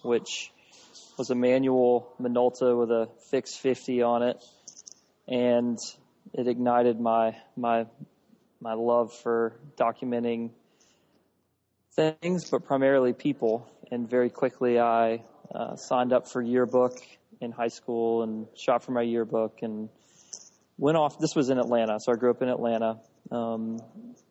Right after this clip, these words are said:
and when I went to Samford University here in Birmingham, I pretty quickly got connected with the, the school paper and started shooting for the paper and, uh, was actually a business major through school.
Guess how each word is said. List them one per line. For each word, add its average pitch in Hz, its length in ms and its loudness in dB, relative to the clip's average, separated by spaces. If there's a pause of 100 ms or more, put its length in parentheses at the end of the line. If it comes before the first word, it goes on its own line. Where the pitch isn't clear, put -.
(260)
and 120 500 -2 (120)
when 120 160 0
I 117 80 4
went 139 200 0
to 123 100 -12
Samford 135 360 -2
University 120 640 0
here 120 140 0
in 113 80 -2
Birmingham, 117 640 0 (1080)
I 117 440 2 (320)
pretty 190 180 0
quickly 156 340 0
got 135 200 0
connected 127 460 -6
with 120 340 0 (120)
the, 120 260 -2
the 113 80 -12
school - 260 -2
paper 120 440 2
and 117 80 -4
started 120 240 -2
shooting 120 260 -6
for 127 120 -6
the 123 80 -4
paper 113 500 0
and, 107 220 -4 (640)
uh, 107 400 -6 (800)
was 131 220 0
actually 151 280 2
a 127 40 4
business 135 440 0
major 110 320 -2
through 117 420 -2
school. 110 600 0